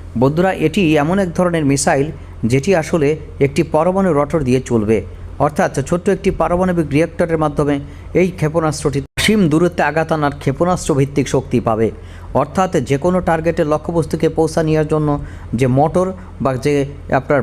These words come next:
পরমাণু রিয়েক্টর, এটি তার প্রয়োজনীয় শক্তি উৎপাদন করবে, সুনির্দিষ্ট লক্ষ্যবস্তুর দিকে ধেয়ে যাওয়ার জন্য। এখানে একটি জিনিস বুঝতে হবে,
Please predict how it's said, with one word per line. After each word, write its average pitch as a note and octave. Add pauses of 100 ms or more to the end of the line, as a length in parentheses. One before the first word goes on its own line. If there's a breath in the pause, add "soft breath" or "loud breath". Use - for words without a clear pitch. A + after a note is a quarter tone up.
পরমাণু E3 (100)
রিয়েক্টর, E3+ (140)
এটি D3
তার D#3
প্রয়োজনীয় C#3+
শক্তি C#3
উৎপাদন D#3
করবে, C#3+ (360 loud breath)
সুনির্দিষ্ট F3+
লক্ষ্যবস্তুর D3
দিকে C3
ধেয়ে B2+
যাওয়ার C3
জন্য। G#2+ (480 loud breath)
এখানে E3+
একটি E3+
জিনিস D#3 (100)
বুঝতে C#3+
হবে, A#2+